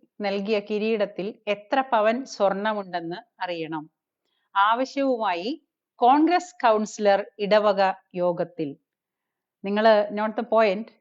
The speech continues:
ആ പേര് ശ്രദ്ധിക്കണം. അതായത് ഈ ആവശ്യവുമായിട്ട് വന്നതാരാണ്? കോൺഗ്രസ് കൗൺസിലർ ഇടവക യോഗത്തിൽ. അവർക്കാണ് അതിൻ്റെ ആവശ്യം. ഈ കോൺഗ്രസ് കൗൺസിലറുടെ പേരൊന്നും കാണുന്നില്ല.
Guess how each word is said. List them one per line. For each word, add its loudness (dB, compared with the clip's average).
ആ 0
പേര് 2
ശ്രദ്ധിക്കണം. -2
അതായത് 0
ഈ 2
ആവശ്യവുമായിട്ട് 2
വന്നതാരാണ്? 2
കോൺഗ്രസ് 4
കൗൺസിലർ 2
ഇടവക 4
യോഗത്തിൽ. -2
അവർക്കാണ് 0
അതിൻ്റെ -2
ആവശ്യം. -2
ഈ 2
കോൺഗ്രസ് 0
കൗൺസിലറുടെ 0
പേരൊന്നും 0
കാണുന്നില്ല. -4